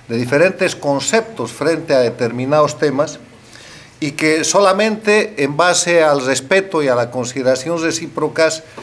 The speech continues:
eh, intercambiamos nuestras opiniones y tratamos de defender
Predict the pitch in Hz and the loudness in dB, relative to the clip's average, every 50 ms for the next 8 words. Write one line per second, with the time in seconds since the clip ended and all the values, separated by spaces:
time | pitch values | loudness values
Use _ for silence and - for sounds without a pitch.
0 | - - - - - - - - - 127 127 143 - 139 127 123 156 147 139 - | -16 -6 -2 0 0 0 0 0 0 0 0 0 0 -2 0 0 0 0 2 2
1 | 143 143 143 151 170 175 175 170 170 131 151 165 156 160 165 160 - 156 147 - | 0 0 2 4 4 4 4 2 0 0 -2 -2 -2 -2 -4 -4 -4 -4 -6 -6
2 | - 147 147 156 170 175 170 170 170 165 170 175 175 160 - - - - - 127 | -6 -6 -4 -2 0 2 4 4 4 2 2 0 0 -2 -4 -8 -10 -10 -8 -8
3 | 123 123 123 131 131 127 127 143 151 151 151 156 156 156 151 151 - 135 127 127 | -8 -6 -2 -2 -2 0 0 0 0 0 0 0 -2 -4 -4 -4 -4 -4 -4 -4
4 | 120 123 131 127 127 135 147 143 143 | -4 -4 -4 -4 0 0 0 0 0